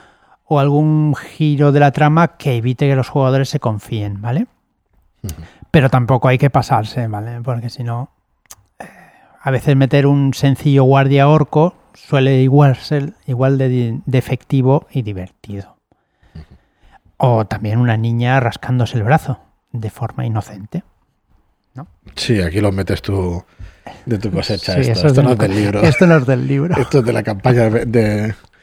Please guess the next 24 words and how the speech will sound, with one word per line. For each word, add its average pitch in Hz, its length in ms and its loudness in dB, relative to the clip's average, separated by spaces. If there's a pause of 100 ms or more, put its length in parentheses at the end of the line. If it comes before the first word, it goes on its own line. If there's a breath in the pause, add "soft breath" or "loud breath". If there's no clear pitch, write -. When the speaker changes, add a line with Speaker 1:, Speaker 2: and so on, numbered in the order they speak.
(240 loud breath)
Speaker 2:
Pero 117 140 -2
eso 131 80 2
estaba 151 260 4
en 151 60 4
el 101 140 -2
libro. 151 280 4
Esa 113 180 -2
Speaker 1:
Sí, 117 60 -2
Speaker 2:
niña 123 300 4
Speaker 1:
eso 143 80 4
estaba 160 260 2
en 156 60 0
el 139 60 4
Speaker 2:
inocente 147 140 4
Speaker 1:
libro, 170 120 4
Speaker 2:
se 120 80 0
Speaker 1:
no 120 40 0
Speaker 2:
estaba 113 240 0
Speaker 1:
era 127 120 2
una 127 80 2
Speaker 2:
rascando 127 320 2
el 123 60 4
Speaker 1:
sorpresa. 131 160 4
Speaker 2:
brazo 151 300 0